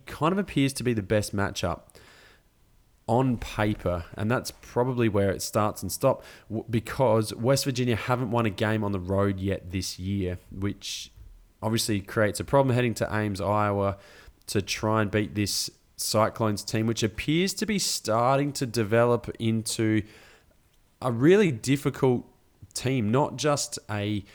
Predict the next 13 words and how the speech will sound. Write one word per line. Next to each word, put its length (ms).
kind 180
of 140
fluky 420
proposition. 840
They're 120
less 260
Cinderella-y 880
than 200
Indiana 680
and 200
far 280
more 220
consistent. 800